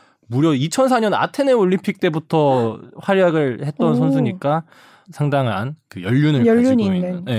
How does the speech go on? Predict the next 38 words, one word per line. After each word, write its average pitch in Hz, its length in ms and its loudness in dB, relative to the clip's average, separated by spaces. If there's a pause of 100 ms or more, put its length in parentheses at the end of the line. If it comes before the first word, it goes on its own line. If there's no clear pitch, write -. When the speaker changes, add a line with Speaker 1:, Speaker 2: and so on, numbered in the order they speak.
(160)
Speaker 1:
예. 90 200 -8 (160)
그, 135 120 -4
그런 208 260 0
부분에서 208 520 0 (320)
이 170 100 -2
팀은 233 460 0 (340)
두 185 160 -6
팀 214 200 -2
다 185 260 2
골키퍼로 285 580 -2
한번 196 260 2
입덕을 180 340 -2
해봐도 151 220 0
괜찮지 113 420 -4
않을까. 87 400 -10
Speaker 2:
음. 269 380 2
Speaker 1:
빼어난 175 360 0
실력은 156 380 0
물론이고, 107 640 -2 (380)
어, - 560 -14
그런 92 420 -10
또 - 200 -16 (680)
서로 175 280 0
상반되는 160 1120 0
그 110 140 -10
매력이 110 300 0
Speaker 2:
그쵸. 175 420 -6
Speaker 1:
있는, 175 120 -14
아, 87 40 -12
젊은 127 400 0
골키퍼와, - 640 -4
Speaker 2:
신구라고 240 320 0
Speaker 1:
아, 226 140 0
Speaker 2:
해도 202 100 -6
Speaker 1:
신구의 156 540 0
Speaker 2:
될까요? 170 220 -2
Speaker 1:
약간 117 180 -8
대결을 107 480 -4